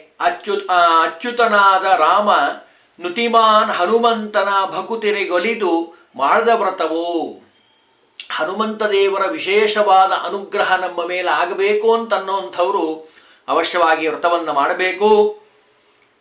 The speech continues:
ಇದನ್ನ ಸೂತಾಚಾರ್ಯರು ಶೌನಕಾದಿಗಳಿಗೆ ಹೇಳಿದ್ದಾರೆ, ಎಲ್ಲ ಪುರಾಣಗಳನ್ನ ಹೇಳಿದ್ದಾರೆ, ಅದನ್ನು ಇಲ್ಲಿ ಹೇಳ್ಬಿಡ್ತಾರೆ.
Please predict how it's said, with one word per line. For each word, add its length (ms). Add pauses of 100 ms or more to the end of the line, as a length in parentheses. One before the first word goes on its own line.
(400)
ಇದನ್ನ 380 (1120)
ಸೂತಾಚಾರ್ಯರು 920
ಶೌನಕಾದಿಗಳಿಗೆ 920
ಹೇಳಿದ್ದಾರೆ, 720
ಎಲ್ಲ 380
ಪುರಾಣಗಳನ್ನ 680
ಹೇಳಿದ್ದಾರೆ, 720
ಅದನ್ನು 320
ಇಲ್ಲಿ 180
ಹೇಳ್ಬಿಡ್ತಾರೆ. 800